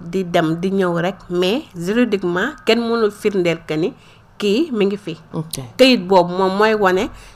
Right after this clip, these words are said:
Speaker 1: sa existence, mooy wane sa nekkin.
Speaker 2: Mhm.
Speaker 1: Donc,
Speaker 2: Nji-
Speaker 1: lu am solo la.
Speaker 2: Njëriñi officier, eh, officier d'état civil, njëriñam.
Speaker 1: Officier d'état civil am na njëriñ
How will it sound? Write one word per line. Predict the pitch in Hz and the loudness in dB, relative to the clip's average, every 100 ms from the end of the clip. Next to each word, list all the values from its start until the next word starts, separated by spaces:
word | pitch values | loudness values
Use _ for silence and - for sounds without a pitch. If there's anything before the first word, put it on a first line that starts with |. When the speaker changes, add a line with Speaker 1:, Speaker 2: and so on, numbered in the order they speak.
| - | -4
Speaker 1:
sa | 214 | -2
existence, | - 202 180 190 - 160 175 196 | 0 -2 -4 -8 -6 -6 -4 -2
mooy | 208 | 0
wane | 214 202 175 | 2 0 -2
sa | 175 | -4
nekkin. | 190 190 196 - 160 - - | -2 0 0 -4 -8 -10 -12
Speaker 2:
Mhm. | 170 156 147 123 - - - | -8 -6 -6 -10 -14 -16 -2
Speaker 1:
Donc, | 185 190 175 | 2 2 0
Speaker 2:
Nji- | 190 | -2
Speaker 1:
lu | 185 | -2
am | 202 | -4
solo | - 185 160 | -6 -4 -4
la. | 160 160 - | -6 -10 -6
Speaker 2:
Njëriñi | 190 220 277 247 226 247 - | -2 0 0 0 0 -2 -4
officier, | 202 - 196 - 185 - | -6 -6 -12 -14 -14 -6
eh, | 156 170 156 | -2 0 0
officier | 214 - - 190 | -2 -6 -6 -4
d'état | 175 175 160 | -4 -4 -6
civil, | - 139 135 147 | -8 -10 -10 -4
njëriñam. | 196 180 143 117 - - - - - - - | -2 -2 -6 -8 -14 -16 -18 -18 -20 -8 -2
Speaker 1:
Officier | 269 - 269 214 | -2 2 2 4
d'état | 220 226 214 | 2 2 0
civil | - 190 165 - | 0 0 0 0
am | 214 | -2
na | 214 | -2
njëriñ | 202 185 175 | 0 0 0